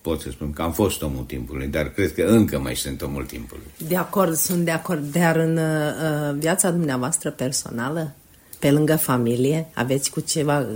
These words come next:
Speaker 2: ceva special cu care vă, vă mândriți ca om?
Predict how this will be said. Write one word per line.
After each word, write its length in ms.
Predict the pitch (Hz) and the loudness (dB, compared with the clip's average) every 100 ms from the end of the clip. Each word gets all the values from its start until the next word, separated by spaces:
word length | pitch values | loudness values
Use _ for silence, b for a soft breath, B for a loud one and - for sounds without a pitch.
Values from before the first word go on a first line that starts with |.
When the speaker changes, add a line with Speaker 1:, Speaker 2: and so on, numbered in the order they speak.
| 110 - | -2 -2
Speaker 2:
ceva 160 | - 117 | -2 0
special 540 | - - 202 - 135 | 2 2 2 2 0
cu 100 | - | -2
care 280 | 147 127 131 | -2 0 0
vă, 240 | 123 107 - | 0 -4 -6
vă 180 | 135 | -4
mândriți 540 | 139 135 131 117 101 - | -2 2 2 2 0 0
ca 220 | 123 117 | 2 2
om? 160 | 139 | 0